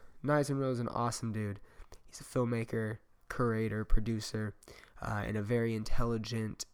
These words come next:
and self-aware guy. Uh, and he is a wealth of knowledge, and the podcast was initially set up for me to kind of pick his brain and see what his projects were, see what he's working on, uh, talk about a project that we may be collaborating on,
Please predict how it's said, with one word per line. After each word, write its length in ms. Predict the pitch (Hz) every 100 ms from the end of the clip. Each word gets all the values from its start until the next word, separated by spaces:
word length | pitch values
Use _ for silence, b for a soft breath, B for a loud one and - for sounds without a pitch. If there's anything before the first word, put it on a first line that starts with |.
| -
and 320 | 104 104 101 95
self-aware 680 | - 117 107 110 110 104
guy. 320 | 92 85 - - - B B B -
Uh, 300 | - 64 60 - -
and 400 | 101 98 101 95
he 460 | 110 - 117 113 -
is 760 | 107 104 104 101 101 101 107 -
a 100 | 104
wealth 320 | 104 113 117 123
of 100 | 113
knowledge, 540 | 117 110 110 107 - -
and 400 | 107 104 101 98 - B B B
the 80 | -
podcast 560 | - 135 135 - 123 -
was 140 | 117
initially 340 | 107 117 - 110
set 260 | - 113
up 160 | 107 101
for 120 | -
me 260 | 110 110 107
to 160 | -
kind 360 | 131 120 107 104
of 200 | 101 98
pick 200 | - 117
his 240 | - 107 104
brain 500 | 110 104 101 101 101
and 300 | - 95 92
see 160 | -
what 120 | 110 104
his 120 | 117
projects 560 | - 147 147 147 143
were, 180 | 143 135
see 160 | 135 117
what 120 | 104
he's 120 | 101
working 360 | 117 127 123 117
on, 260 | 117 117 113 B B B
uh, 240 | - 107 113
talk 260 | - 120 110
about 180 | 110 104
a 60 |
project 560 | - 104 104 104 101 -
that 160 | 107 113
we 160 | 110
may 140 | 104 101
be 160 | 107
collaborating 720 | - 110 117 131 127 123 120
on, 260 | 117 113 110